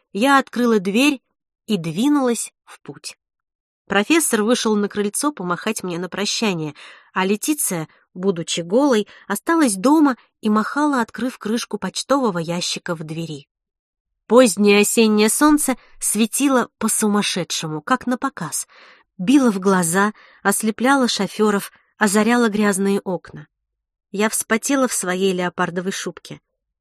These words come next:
В парке на Рассел-сквер ярко пламенели в бодрящем воздухе деревья, и я бросила две фунтовые монеты на то место в траве, где я лежала под Лесли, у которого не хватало зубов.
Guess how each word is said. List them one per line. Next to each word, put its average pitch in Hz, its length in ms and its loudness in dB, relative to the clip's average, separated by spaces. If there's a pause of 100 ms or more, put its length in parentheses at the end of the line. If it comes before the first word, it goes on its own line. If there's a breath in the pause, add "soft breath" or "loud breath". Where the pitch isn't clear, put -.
(240)
В - 180 -20
парке 214 400 0
на 196 140 2
Рассел-сквер 202 760 0 (360 soft breath)
ярко 214 440 0
пламенели 190 540 0
в 170 100 -4
бодрящем 180 640 -2
воздухе 175 520 -4
деревья, 160 520 -4 (380 soft breath)
и - 80 -2
я 254 220 0
бросила 220 480 0
две 190 240 -2
фунтовые 196 520 -2
монеты 214 380 -2
на 196 140 -2
то - 100 -4
место 214 320 -2
в - 60 -12
траве, 175 340 -4 (320 soft breath)
где 196 180 0
я 214 140 2
лежала 208 380 -2
под 208 220 -6
Лесли, 165 600 -4
у - 80 -10
которого 175 460 -8
не 170 100 -8
хватало 170 500 -8
зубов. 165 600 -12